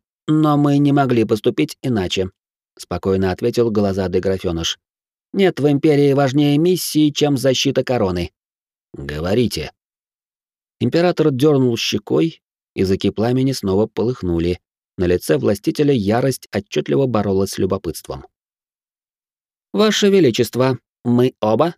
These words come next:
студенты первого курса Вунвов. Недавно на нас вышел незнакомец. Старик с жутким лицом, что старое и молодое одновременно. Мы убили его трижды,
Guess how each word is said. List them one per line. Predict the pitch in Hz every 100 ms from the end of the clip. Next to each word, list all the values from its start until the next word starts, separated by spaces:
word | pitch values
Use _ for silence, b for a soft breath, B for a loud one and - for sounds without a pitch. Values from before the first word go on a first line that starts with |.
| _
студенты | - - 151 160 180 190
первого | 190 - 160 156 139 127
курса | 120 165 170 - 156 127
Вунвов. | 127 147 120 101 95 - _ _ _ _ _ -
Недавно | 127 165 190 165
на | 139
нас | 135 135 151
вышел | 165 160 151 143
незнакомец. | 151 139 151 95 82 - - _ _ _ -
Старик | - 180 175 165
с | 156 127
жутким | 131 147 147 143
лицом, | 151 - 127 101
что | 95 - 98
старое | - 147 139 131
и | 127 123
молодое | 120 120 117 120 117
одновременно. | - 107 113 113 107 98 98 101 - _ _ _ _ _ 185
Мы | 202 196
убили | 190 156 120 123
его | 120 131 127 _ _
трижды, | - 110 85 95